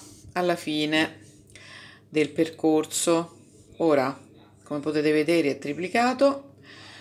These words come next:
Ho messo l'uovo e il latte.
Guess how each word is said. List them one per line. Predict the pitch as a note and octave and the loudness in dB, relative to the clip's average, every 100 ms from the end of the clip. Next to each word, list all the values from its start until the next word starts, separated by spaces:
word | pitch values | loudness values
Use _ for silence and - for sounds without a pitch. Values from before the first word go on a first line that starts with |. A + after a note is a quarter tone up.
| - - | -20 -12
Ho | G3 | -8
messo | D#3 D3+ D3+ - D3 C3 - - - - | -4 -2 -2 -2 -2 -6 -8 -20 -20 -12
l'uovo | C#3+ D#3 D3 C#3+ D3+ A#3 B3 - - - - | -4 0 2 2 -2 -4 -8 -18 -20 -20 -8
e | E3+ | -4
il | D3+ | -2
latte. | A#2+ A#2+ - - | -4 -8 -12 -20